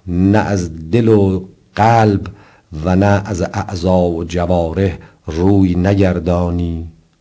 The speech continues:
گفت: «نه.» فرمودند: «فعندما مشیت بمزدلفه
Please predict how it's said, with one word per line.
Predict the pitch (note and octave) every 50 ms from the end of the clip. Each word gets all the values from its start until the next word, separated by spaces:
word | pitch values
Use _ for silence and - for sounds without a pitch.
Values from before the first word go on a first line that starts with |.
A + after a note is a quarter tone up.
| _ _ _
گفت: | - D2 D2+ D2+ D2 C#2+ - - - - D2
«نه.» | D2 D2 D2 D2 - - _ _ _ _ _ _ _ - - - - - _ _
فرمودند: | - - - E2+ F2 F#2 A2+ B2+ A#2+ G#2+ A2+ A2+ A2+ A2+ G#2+
«فعندما | A2 - - - F#2 F#2+ F#2+ F#2 F#2 F2+ F#2 F2 F#2 F#2 F2+ F2+ F2+
مشیت | F2+ F2 F2 - - F#2 F2+ F#2 F#2 F#2 - F#2+
بمزدلفه | F2 F2+ F2+ F#2 F#2 F#2 F2+ F2 E2+ D#2+ F#2+ F#2 F#2+ F#2 F#2 - - A#2+ C3 B2+ -